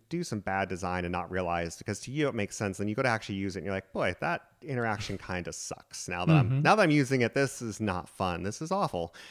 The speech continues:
Speaker 1: Um, so the quicker you can get to design to prototype and then hand it off to developers, you know, the, the, just being able to tell that story and hand it off to people and they can click it and they can see what your intent was. And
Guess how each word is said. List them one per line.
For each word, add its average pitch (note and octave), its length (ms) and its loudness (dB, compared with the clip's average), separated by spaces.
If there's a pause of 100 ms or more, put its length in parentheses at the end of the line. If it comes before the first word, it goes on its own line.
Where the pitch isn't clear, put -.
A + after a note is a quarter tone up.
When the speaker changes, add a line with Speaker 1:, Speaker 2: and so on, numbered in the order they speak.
(160)
Speaker 1:
Um, B2+ 380 6 (260)
so - 140 2
the D3+ 80 4
quicker A#3 240 2
you C#3+ 200 2
can B2+ 200 0
get G#2 280 4
to F#2+ 520 0
design A2+ 420 4
to G#2+ 80 -4
prototype G2 640 2
and G2+ 120 0
then G#2 320 2 (160)
hand A#2+ 140 2
it A2+ 60 2
off G#2+ 160 6
to G2+ 40 -6
developers, G2 680 2 (500)
you A2 100 0
know, G#2 100 4
the, A#2+ 200 2
the, D2+ 160 -8
just E3+ 260 -8
being A#3 100 2
able F3+ 120 2
to B2 80 0
tell C3 240 2
that G2+ 180 0
story G#2 380 0
and F#2+ 80 -2
hand A2 240 0
it F#2+ 60 2
off B2+ 200 0
to G2+ 80 -6
people F#2+ 400 -4
and F2+ 300 -4
they A2+ 160 0
can A2 320 -4 (240)
click E3+ 260 -2
it E2 140 -2
and G2 100 -6
they G#2 100 0
can G#2+ 160 -8
see A2+ 300 -6
what G#2 240 -4
your F#2 140 -6
intent G#2+ 300 -2
was. E2+ 380 -4
And F2+ 400 -6